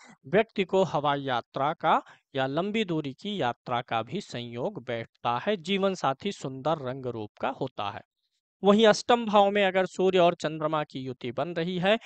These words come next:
तो यह बहुत ही ज्यादा मानसिक कष्ट देने वाली हो सकती है। व्यक्ति के अंदर अनजाना डर, अनजाना भय, अनजाना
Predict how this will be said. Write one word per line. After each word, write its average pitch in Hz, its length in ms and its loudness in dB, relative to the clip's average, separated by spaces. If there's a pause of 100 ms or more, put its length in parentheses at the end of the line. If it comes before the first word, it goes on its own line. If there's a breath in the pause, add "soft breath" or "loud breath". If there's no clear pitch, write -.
(280 loud breath)
तो 220 240 10
यह 220 340 4 (440)
बहुत 156 420 -2
ही 180 360 -4 (360 soft breath)
ज्यादा 156 460 2
मानसिक 170 840 -2 (220)
कष्ट 190 260 0
देने 147 360 -4
वाली 135 300 -2
हो 147 220 -2
सकती - 420 -12
है। 113 160 -12 (380 soft breath)
व्यक्ति 196 380 0
के 190 120 0
अंदर 170 340 2 (100)
अनजाना 135 580 -2
डर, 185 320 0 (220)
अनजाना 123 560 -4
भय, 190 300 0 (340 soft breath)
अनजाना 175 680 4